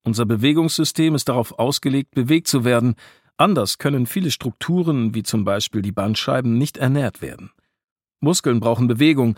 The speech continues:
Sehnen brauchen Zug und Knochen Druckbelastung. Und wenn diese über Stunden hinweg ausbleiben,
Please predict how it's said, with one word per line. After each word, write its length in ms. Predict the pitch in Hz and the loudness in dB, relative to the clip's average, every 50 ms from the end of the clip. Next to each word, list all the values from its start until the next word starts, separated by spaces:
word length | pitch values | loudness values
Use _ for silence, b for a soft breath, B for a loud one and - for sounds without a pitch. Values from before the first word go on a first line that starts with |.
| B B B B _ | B B B B _
Sehnen 380 | - 120 160 196 196 160 123 | 2 4 4 4 6 4 2
brauchen 360 | 104 117 117 113 - 120 120 | 2 0 -2 0 0 -2 -2
Zug 540 | - - - 208 180 139 - - - - - - | -2 -2 -2 -2 -2 -2 -6 -12 -14 -16 -8 -4
und 160 | 131 123 - | -4 -4 -2
Knochen 420 | - - 151 120 - - 127 135 | 0 0 0 0 0 0 -2 0
Druckbelastung. 760 | 120 147 147 - - - 92 80 73 - - - - - 85 - _ _ _ _ _ _ _ _ _ _ _ _ _ | 0 0 -2 -2 -2 -6 -8 -8 -8 -8 -10 -10 -12 -16 -20 -20 _ _ _ _ _ _ _ _ _ _ _ _ _
Und 140 | - 110 113 | -4 0 0
wenn 120 | 147 131 | 0 2
diese 260 | 120 160 214 220 220 | 2 0 0 0 0
über 220 | 175 151 127 127 113 | 0 0 0 0 -2
Stunden 400 | - - - 254 302 - - 123 | -2 -2 -4 -4 -4 -2 -2 0
hinweg 360 | 135 127 113 107 95 - - | 0 0 0 -2 -4 -6 -4
ausbleiben, 600 | - 156 190 185 - - 101 92 90 98 127 | -4 -4 -2 -4 -4 -6 -6 -4 -4 -4 -4